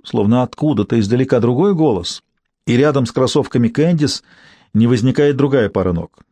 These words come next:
Тик опознает ступни миссис Роудрик и в тот же миг слышит, как учительница орет: «Детка, убери руку, дай мне взглянуть!»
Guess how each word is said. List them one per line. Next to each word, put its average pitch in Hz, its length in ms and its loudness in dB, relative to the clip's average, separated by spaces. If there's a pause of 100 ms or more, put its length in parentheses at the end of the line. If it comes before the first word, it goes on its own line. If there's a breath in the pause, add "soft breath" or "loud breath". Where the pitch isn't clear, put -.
Тик 123 240 -4
опознает 113 520 0
ступни 113 400 0
миссис 104 320 -4
Роудрик 151 560 -2 (240)
и 113 100 -2
в - 80 -8
тот 151 160 0
же 117 160 0
миг 156 220 0
слышит, 147 460 -2
как 110 200 -4
учительница 120 640 -2
орет: 143 260 0
«Детка, 135 480 -2
убери 185 300 2
руку, 214 320 0
дай 196 240 0
мне 226 120 2
взглянуть!» 165 500 -2